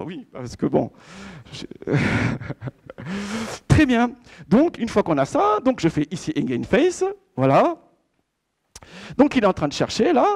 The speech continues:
voilà, et il dit, c'est Benjamin Tardy, voilà, qui ressemble le plus, ensuite il met la liste, voilà. Alors ça, en fait, quand ils ont fait la, quand on a fait la soutenance en elle-même, ça n'a pas beaucoup marché leur affaire. <laughs> Parce qu'il y a un truc qu'ils ont oublié, qui est super basique, mais il faut y penser, c'est que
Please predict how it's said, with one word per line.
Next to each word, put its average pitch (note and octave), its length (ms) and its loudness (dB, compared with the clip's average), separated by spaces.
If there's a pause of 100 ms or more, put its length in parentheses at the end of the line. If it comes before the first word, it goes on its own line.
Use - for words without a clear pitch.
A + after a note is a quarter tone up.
(160)
voilà, C4 420 2 (300)
et E3+ 100 4
il E3 80 2
dit, B3 160 2
c'est F#3+ 100 0
Benjamin F3 380 0
Tardy, E3+ 560 0
voilà, D3 200 0
qui F3+ 120 -2
ressemble C#3+ 360 0
le - 60 -4
plus, D#4+ 380 0
ensuite - 260 -6
il C3 80 -4
met F#3+ 100 4
la D#3 100 2
liste, A#2+ 240 -14
voilà. - 160 -12 (420)
Alors E3 160 2
ça, A#2 440 -2
en - 40 -6
fait, B3+ 320 -2
quand F#3 160 -6
ils D#3+ 100 -2
ont E3+ 60 -2
fait - 120 0
la, D3 440 0
quand - 160 -8
on E3+ 60 0
a E3 60 2
fait F#3+ 140 0
la E3 80 -2
soutenance D#3+ 400 -4
en D3 80 0
elle-même, F3 420 2 (440)
ça - 160 -2
n'a C#3+ 40 0
pas A3+ 120 2
beaucoup A3 220 2
marché F#3+ 280 0
leur E3 140 4
affaire. C#3 360 -2 (400)
<laughs> - 800 -4
Parce G3 220 2
qu'il A#3 300 4
y E3 80 0
a E3+ 40 4
un D#3+ 40 0
truc A3+ 180 -6
qu'ils E3+ 180 0
ont F#3+ 60 4
oublié, E3+ 420 0
qui - 140 -8
est B2 40 -4
super - 340 -2
basique, C#3+ 340 0
mais - 80 -8
il - 100 -14
faut D3+ 60 -8
y D#3 60 -6
penser, E3+ 460 -2 (480)
c'est - 160 0
que D3+ 300 4